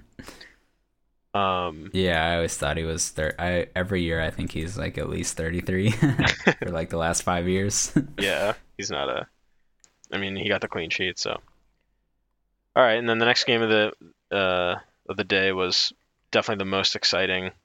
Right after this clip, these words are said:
Speaker 2: Uh, Liverpool and Leeds heading off. Uh, Liverpool sneaking away with a four three win that they did not deserve, in my opinion.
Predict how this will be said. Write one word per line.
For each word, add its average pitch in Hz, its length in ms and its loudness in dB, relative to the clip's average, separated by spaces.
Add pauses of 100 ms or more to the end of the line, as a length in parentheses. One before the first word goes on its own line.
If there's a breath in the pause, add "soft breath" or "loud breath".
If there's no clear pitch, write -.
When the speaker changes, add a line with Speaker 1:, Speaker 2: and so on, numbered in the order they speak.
(100)
Speaker 2:
Uh, 90 440 0
Liverpool 104 420 0
and 98 200 -2
Leeds 95 440 -4 (340 loud breath)
heading 101 280 0
off. 95 440 0 (160)
Uh, 90 180 0
Liverpool 104 520 -2
sneaking 110 440 0
away 98 200 2
with 101 140 0
a - 20 -4
four 101 280 0
three 95 240 -2
win 95 200 -2
that 92 140 -2
they 98 100 2
did 98 220 -8
not 92 200 2
deserve, 95 320 -2
in 95 60 -6
my 90 140 0
opinion. 95 420 -4